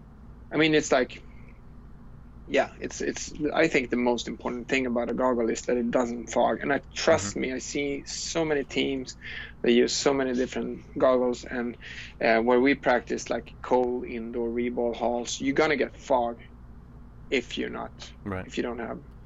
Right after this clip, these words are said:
Speaker 1: a good mask. So
Speaker 2: Yeah.
Speaker 1: so that, that's the main goal with this.
Speaker 2: Well, and I think, you know, you're talking about how the, you know,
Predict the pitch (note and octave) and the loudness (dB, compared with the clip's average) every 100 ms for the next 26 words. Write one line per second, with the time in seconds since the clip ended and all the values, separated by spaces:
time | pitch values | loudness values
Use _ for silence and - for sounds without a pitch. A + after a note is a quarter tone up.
0 | - - B2 A#2+ A#2 - - - - - | -18 -8 -2 -2 -2 -8 -10 -2 -2 -2
1 | - - - G#2 G#2 - - - - - | -16 -18 -4 0 0 -2 -8 -14 -6 0
2 | - B2 B2+ - - B2+ - B2 A#2 A#2 | 2 4 2 2 2 2 4 4 4 4
3 | A#2+ A#2+ A#2 A2 A2+ - - - D#3+ E3+ | 6 4 4 0 -2 -4 -10 -2 8 10
4 | D#3+ - F3 C#3 C#3 C#3+ B2+ A2+ A#2+ C3 | 8 6 2 2 -2 2 4 4 2 0
5 | A#2 A#2 G#2 A2 G2 F#2 - - G2 F#2 | 2 2 4 4 4 0 -4 2 4 2